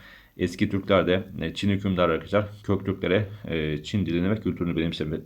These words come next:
benimsetmek istese de Türkler bunu kabul etmeyip milli benliklerini koruyucu-, korumaya başaracaklar. Ve Türkçenin önemini kavrayan önemli bir kişi ya da önemli bir beylik arkadaşlar Karamanoğulları var.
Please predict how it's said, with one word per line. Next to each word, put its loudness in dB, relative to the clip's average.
benimsetmek -6
istese -6
de 2
Türkler 2
bunu 2
kabul 0
etmeyip -2
milli 0
benliklerini -2
koruyucu-, -4
korumaya 0
başaracaklar. -2
Ve 2
Türkçenin 4
önemini 6
kavrayan 4
önemli 4
bir 2
kişi 0
ya 0
da 4
önemli 4
bir 2
beylik 2
arkadaşlar -2
Karamanoğulları 2
var. -4